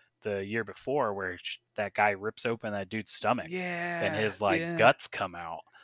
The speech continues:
Speaker 2: Cool.
Speaker 1: Like, this game, 'cause I haven't seen any of the spoilers, so
Speaker 2: I
Speaker 1: thank
Speaker 2: haven't
Speaker 1: God.
Speaker 2: either.
Speaker 1: So
Speaker 2: Yeah.
Speaker 1: this, this is all just me, like, I,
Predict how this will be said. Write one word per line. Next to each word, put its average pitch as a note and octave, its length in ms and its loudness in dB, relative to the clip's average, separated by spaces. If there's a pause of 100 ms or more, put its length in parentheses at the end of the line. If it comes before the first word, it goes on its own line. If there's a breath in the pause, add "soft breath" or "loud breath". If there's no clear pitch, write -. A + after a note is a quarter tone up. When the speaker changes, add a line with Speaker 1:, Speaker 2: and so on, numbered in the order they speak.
(120 soft breath)
Speaker 2:
Cool. C#3 640 -2
Speaker 1:
Like, G2 600 -2 (920)
this B2+ 280 0
game, B2 580 2 (320)
'cause A#2+ 120 0
I F#3 100 12
haven't E3 260 6
seen G2 220 -2
any F#2+ 180 -4
of F2 100 -10
the - 40 -10
spoilers, F2+ 680 -12 (160)
so - 280 -4
Speaker 2:
I - 0 -
Speaker 1:
thank B2 160 0
Speaker 2:
haven't A#2+ 160 -4
Speaker 1:
God. F2+ 320 0
Speaker 2:
either. - 80 -16 (220 soft breath)
Speaker 1:
So G2+ 220 -2
Speaker 2:
Yeah. A#2+ 60 0
Speaker 1:
this, B2+ 220 2
this A#2 220 -4
is G#2+ 100 -4
all A2 200 10
just G2+ 220 -6
me, G2 300 -10
like, F#2 420 -8 (760 soft breath)
I, G#2+ 200 4